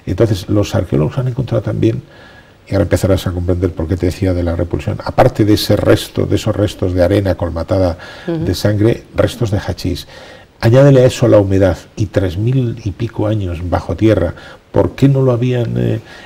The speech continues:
Speaker 1: encontrado los arqueólogos? Porque encima está un cementerio y en el centro una ermita, una paragia griega. Entonces, claro, esa presencia de un cementerio, como sabes, es tierra sagrada, que cubría en este pa-, en este caso tierra maldita.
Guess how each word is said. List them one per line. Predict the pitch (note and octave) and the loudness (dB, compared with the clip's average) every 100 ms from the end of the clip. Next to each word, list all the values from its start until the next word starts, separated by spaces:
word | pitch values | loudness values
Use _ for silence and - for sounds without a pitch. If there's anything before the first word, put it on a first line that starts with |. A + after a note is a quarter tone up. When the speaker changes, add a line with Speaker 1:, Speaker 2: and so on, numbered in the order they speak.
| - | -4
Speaker 1:
encontrado | A2 G#2+ G#2 G#2+ | -4 -2 -2 0
los | A#2 A2+ | 0 -2
arqueólogos? | G2+ A#2 G#2+ G2 | -2 0 0 -2
Porque | - G2 F#2 | -4 -6 -6
encima | - A2+ A#2+ | -8 -8 -8
está | - - A2 | -8 -8 -6
un | A2+ | -4
cementerio | - F#2 D#2+ - - - - - - - - - | -6 -6 -4 -6 -6 -12 -18 -20 -20 -20 -18 -4
y | G2+ | -2
en | F#2 | -2
el | F2 | -2
centro | - A2+ A2+ | -2 -2 0
una | A2+ G#2 | 0 0
ermita, | F#2 G2+ F#2 F#2 | 0 -2 -4 -4
una | F#2 | -4
paragia | F#2+ F#2+ - F2+ | -4 -4 -6 -6
griega. | E2+ F2 E2+ E2 | -6 -6 -6 -6
Entonces, | E2 - - | -6 -6 -2
claro, | G2 G2 - - - - - | 0 -2 -4 -18 -20 -20 -2
esa | B2 - B2+ A#2+ - | -2 2 0 0 -4
presencia | - - - A#2+ - | -4 -4 -2 -4 -2
de | G2+ | -2
un | A2 | -2
cementerio, | - A2+ G2+ G#2+ A2 | -2 -4 -2 -2 -2
como | G2+ F2+ | -4 -6
sabes, | - F#2 - | -2 -2 -2
es | F2+ - | -8 -8
tierra | - F#2 F#2+ | -2 0 0
sagrada, | - G2 F#2+ F#2+ B2+ - - - - - - - | 0 -2 0 0 -4 -10 -20 -20 -20 -20 -20 -4
que | G2+ | -2
cubría | F#2 G2 A2+ | 0 6 6
en | A#2+ | 6
este | A2+ - | 2 0
pa-, | G#2 A2+ B2 | 2 2 2
en | A2+ | 0
este | G#2+ A2+ | -2 -2
caso | A2 - | -2 -2
tierra | - G2+ F#2 | -2 0 0
maldita. | F#2 F#2 B2 - G2 F#2+ | 0 0 0 -2 -6 -10